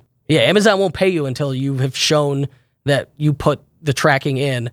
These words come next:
And that's like they, because, you know, God's but shipping and e-commerce, and Amazon knows this, that to maintain good standing, you need to be constantly demonstrating to Amazon that you are fulfilling quickly.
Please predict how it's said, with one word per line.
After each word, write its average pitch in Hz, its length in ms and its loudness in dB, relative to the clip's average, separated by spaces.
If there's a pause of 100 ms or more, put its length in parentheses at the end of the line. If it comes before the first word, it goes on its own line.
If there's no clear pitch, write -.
(440)
And 156 560 2
that's 147 300 -2
like 139 260 -2
they, 151 400 0 (220)
because, 165 460 0 (360)
you 165 60 -4
know, 165 120 4
God's 151 260 0
but 147 100 -4
shipping 156 260 -2
and 143 80 0
e-commerce, 139 540 -2 (160)
and 143 80 -2
Amazon 131 320 0
knows 180 180 2
this, 135 260 -6 (280)
that 147 320 2 (320)
to 190 100 4
maintain 165 480 2
good 143 220 -2
standing, 127 640 -4 (240)
you 143 140 0
need 139 140 2
to 135 60 0
be 131 100 0 (140)
constantly 139 520 0
demonstrating 131 440 -2
to 123 60 -2
Amazon 127 300 -4
that 117 100 -6
you 135 80 -4
are 127 60 0
fulfilling 127 380 -4
quickly. - 360 -8